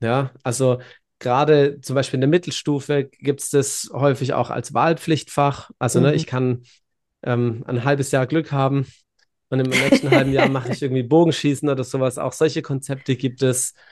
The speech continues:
Speaker 2: Ja.
Speaker 1: Also, ich will sagen, das ist so divers, weil unsere Schul-, unsere Schullandschaft ja zum Glück auch so divers ist, dass ich da drauf jetzt nicht die eine Antwort hab.
Speaker 2: Mhm.
Speaker 1: Außer einen Impuls, nämlich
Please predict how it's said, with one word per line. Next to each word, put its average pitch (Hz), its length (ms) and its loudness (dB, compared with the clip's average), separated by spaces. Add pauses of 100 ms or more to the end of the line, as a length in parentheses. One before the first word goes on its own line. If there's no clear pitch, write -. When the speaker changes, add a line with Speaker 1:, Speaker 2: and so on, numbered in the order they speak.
(160)
Speaker 2:
Ja. 160 180 -4 (200)
Speaker 1:
Also, 131 520 4
ich 135 160 0
will 165 140 6
sagen, 165 400 4
das 160 200 0
ist - 360 -4
so 175 180 4
divers, 139 920 0 (140)
weil 135 200 0
unsere 139 300 0
Schul-, 165 340 2
unsere 139 300 -4
Schullandschaft 151 500 0
ja 131 260 2 (280)
zum 147 180 0
Glück 175 200 2
auch 135 120 2
so - 140 -4
divers 131 480 0
ist, - 320 -2
dass 131 140 -2
ich 135 100 -10
da 139 100 0
drauf 135 280 -2
jetzt - 180 -6
nicht 143 220 -2
die 151 180 -2
eine 135 320 0
Antwort 135 440 -4
hab. 123 220 -6 (400)
Speaker 2:
Mhm. 165 220 2
Speaker 1:
Außer 165 300 4
einen 139 500 4 (100)
Impuls, 117 500 -2
nämlich 123 440 2